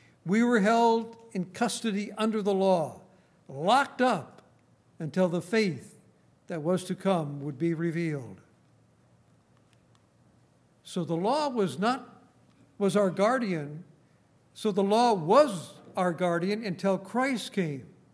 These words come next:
that we might be justified by faith.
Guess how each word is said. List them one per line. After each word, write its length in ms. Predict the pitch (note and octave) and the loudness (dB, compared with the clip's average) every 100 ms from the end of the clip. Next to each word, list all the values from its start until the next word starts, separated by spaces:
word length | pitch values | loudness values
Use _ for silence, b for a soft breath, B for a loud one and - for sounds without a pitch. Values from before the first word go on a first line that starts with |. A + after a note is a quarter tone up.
| _ _ _ - _ _ - | _ _ _ -20 _ _ -14
that 160 | D#3+ | -8
we 160 | C#3+ G3+ | -2 0
might 300 | G3 G#3 G3+ | 0 0 -2
be 100 | G3 | -6
justified 800 | - F#3+ - F3+ F3+ E3 D#3+ C#3 | -2 -2 -4 -8 -6 -4 -4 -6
by 160 | D#3 D3 | -8 -8
faith. 400 | - A2+ - | -12 -18 -20